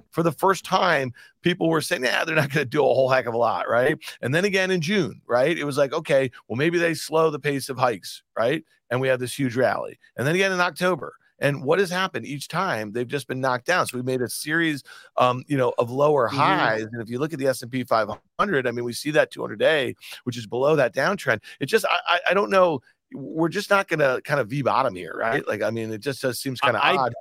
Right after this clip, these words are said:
Speaker 2: I don't think so. And
Speaker 1: Yeah.
Speaker 2: if we're trying to game out what's happening, look, clearly a lot of this was predicated on the numbers that came out, as you mentioned. The services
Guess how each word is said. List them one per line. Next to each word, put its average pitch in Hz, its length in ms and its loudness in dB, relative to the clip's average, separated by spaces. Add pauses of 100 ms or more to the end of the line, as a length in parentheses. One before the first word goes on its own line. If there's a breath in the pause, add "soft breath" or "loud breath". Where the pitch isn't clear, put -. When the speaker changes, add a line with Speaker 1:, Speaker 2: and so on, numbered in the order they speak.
(160)
Speaker 2:
I 151 180 4
don't 151 480 2
think 113 320 -4
so. 110 560 -2
And 123 460 -4
Speaker 1:
Yeah. 123 80 -4
Speaker 2:
if - 120 -14
we're 139 100 0
trying 165 320 0
to 156 60 0
game 139 380 -2
out 131 160 0
what's 117 220 -4
happening, 131 440 0 (140)
look, 120 240 -2
clearly 160 560 0
a 120 80 2
lot 120 200 4
of 120 80 -6
this 117 180 -6
was 113 100 -8
predicated 113 640 -2
on 110 140 -8
the 110 80 -4
numbers 117 340 -4
that 117 60 -10
came 120 260 -4
out, 113 140 2
as 110 120 -6
you 131 120 -4
mentioned. 104 640 -4
The 107 100 -4
services 143 880 0